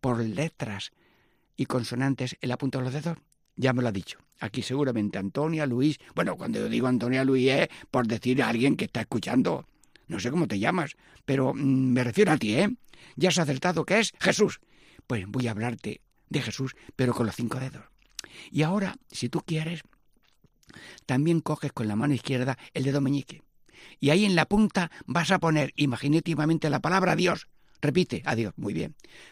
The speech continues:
Pasa al otro dedo. Y ahí pones la palabra hombre. Muy bien. La primera era Dios, vale. La segunda, hombre, bien. Luego el tercer dedo, de lo anular o medio,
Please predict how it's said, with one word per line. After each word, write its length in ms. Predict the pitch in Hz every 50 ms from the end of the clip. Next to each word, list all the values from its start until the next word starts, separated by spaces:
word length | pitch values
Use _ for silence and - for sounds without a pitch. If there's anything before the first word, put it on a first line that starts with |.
| - _
Pasa 280 | - 147 156 - 170
al 60 | 165 175
otro 180 | 151 156 165
dedo. 280 | 170 180 170 156 - - - _ _ _ _ _ _ _ _ _ _ _ _ - -
Y 100 | - 120
ahí 120 | 117 117 -
pones 320 | - 135 143 160 170 156
la 100 | 139 123
palabra 380 | - 117 139 156 160 156 131 135
hombre. 400 | 147 143 135 113 104 92 - - _ _ _ -
Muy 180 | - 107 110 110
bien. 240 | 120 120 143 127 - _ _ _ _ _ _ _ _ _ -
La 100 | 107 101
primera 460 | - 147 120 127 151 156 165 156 156
era 240 | 160 196 214 - - _ _
Dios, 320 | - 139 117 110 - - - -
vale. 380 | - 170 - 113 95 - - _ _ - - - - -
La 120 | - 110
segunda, 380 | 110 117 123 156 180 170 180 - -
hombre, 340 | 123 127 120 101 - 131 -
bien. 220 | - - - - - _ _ _ - - - - - -
Luego 340 | - 190 240 233 180 170 -
el 120 | - 139
tercer 360 | - 123 104 - - 151 143
dedo, 420 | 135 185 165 135 131 135 143 185 - - _ _
de 280 | - 175 - - 107 107
lo 160 | 92 107 104
anular 600 | 101 95 95 95 101 120 165 170 156 151 160 160 - _ - - _ _ _ _ _ -
o 200 | - 101 104 98
medio, 480 | 101 131 160 160 131 135 139 156 -